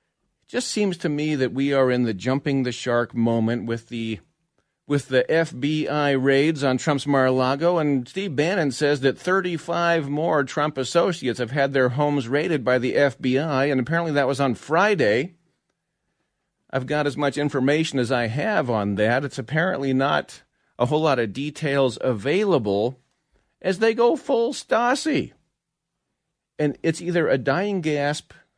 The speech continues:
of these people, or else it's just a complete comfort with their authoritarian power,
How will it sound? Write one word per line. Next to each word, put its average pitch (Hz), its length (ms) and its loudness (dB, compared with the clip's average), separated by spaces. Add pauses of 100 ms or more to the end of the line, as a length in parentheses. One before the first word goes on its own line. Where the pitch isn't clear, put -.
(180)
of 127 140 0
these 127 200 -2
people, 123 540 -4
or 135 220 2
else 139 260 0
it's 127 200 -4
just 127 260 -4
a 110 80 -4
complete 160 680 -8
comfort 135 720 -6 (460)
with 127 200 0
their 123 200 4
authoritarian 127 1000 0
power, 104 600 -2